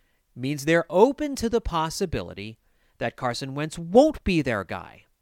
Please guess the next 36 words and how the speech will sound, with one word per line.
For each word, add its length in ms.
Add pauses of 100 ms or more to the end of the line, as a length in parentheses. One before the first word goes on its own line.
(420)
which 260
means 200
it's 180 (300)
open 440
to 120
the 100
possibility 760
that 220
they 140
could 400
trade 360
him. 280 (1400)
So 220
that's 400
out 260
there. 300 (500)
So 200
despite 420
everything 340
you're 140
hearing 300
about 220
the 60
Eagles 320
believe 420
that 140
Carson 360
Wentz 180
is 80
gonna 160
be 140
their 160
guy, 260
that 140
he's 160
fixed, 260